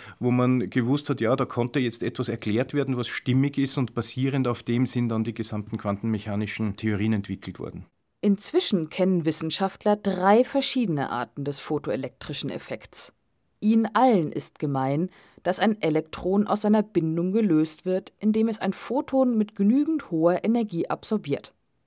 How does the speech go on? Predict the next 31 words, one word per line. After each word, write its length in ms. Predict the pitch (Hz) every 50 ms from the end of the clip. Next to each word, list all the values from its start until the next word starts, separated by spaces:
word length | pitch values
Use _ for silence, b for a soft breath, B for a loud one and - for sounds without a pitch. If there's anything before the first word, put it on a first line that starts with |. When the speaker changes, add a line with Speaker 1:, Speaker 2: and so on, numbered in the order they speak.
| _
Speaker 2:
Hallwachs, 680 | - - 269 285 247 - 147 123 - - - - - -
Hertz 400 | _ - 247 277 277 269 - - -
und 240 | - 240 208 - -
Einstein 520 | 156 147 147 147 - - 175 165 170 180 - B B B B B B B
untersuchten 760 | 254 262 302 302 254 202 175 185 - - - - 233 233
den 180 | 220 262 254 240
sogenannten 680 | 208 165 170 160 156 185 185 190 196 208 208 - 220 208 - _ _ -
äußeren 540 | 190 226 277 262 - 180 151 139 135 123
photoelektrischen 960 | - - - 156 151 147 151 - - 147 135 131 - - - - 139 - - 120
Effekt. 480 | - 127 - - 117 - - - - _ _ _ _ _ _ -
Dabei 600 | 147 139 139 135 131 131 143 147 151 165 175 170
wird 120 | 180 180
ein 180 | 180 170 - -
Elektron 640 | - 139 135 139 139 _ - - - 165 180 196 202
aus 180 | - - 208 -
einer 260 | - 220 233 208 - -
Oberfläche 580 | 170 156 147 147 143 - - 156 - - 185
herausgelöst. 960 | 185 214 220 - 151 147 156 151 - - 143 123 123 120 117 - - - - - _ _ _ _ _ _ _ -
Und 180 | - 277 269
das 260 | 262 240 247 - -
funktioniert 580 | - - 240 247 226 - 247 233 233 226 220 -
nicht 320 | 247 330 339 - - _ -
nur 100 | 220 214
unter 200 | 151 185 180 165
Laborbedingungen, 1000 | 160 156 139 143 - 147 147 147 151 165 151 170 175 185 190 202 220 247 262 B B B B B B B B B
sondern 320 | - - 311 349 339 - -
auch 280 | - 165 165 170 170 -
in 120 | - - 233
der 100 | 247 -
freien 460 | - - - - 156 156 156 156 160
Natur. 460 | 175 202 208 208 - - 143 127 120